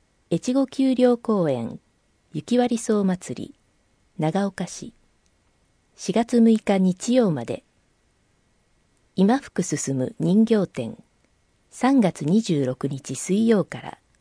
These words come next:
五月六日休日。七月分の宿泊、区内発着バスツアーの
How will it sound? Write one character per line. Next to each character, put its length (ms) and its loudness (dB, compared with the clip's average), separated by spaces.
五 120 4
月 260 -2
六 140 0
日 360 -6
休 140 2
日。 520 -4
七 200 -6
月 280 0
分 260 2
の 160 -2
宿 300 -6
泊、 420 -6
区 100 -2
内 260 2
発 280 -8
着 220 2
バ 120 0
ス 140 -14
ツ 200 2
ア 140 2
ー 40 0
の 200 -8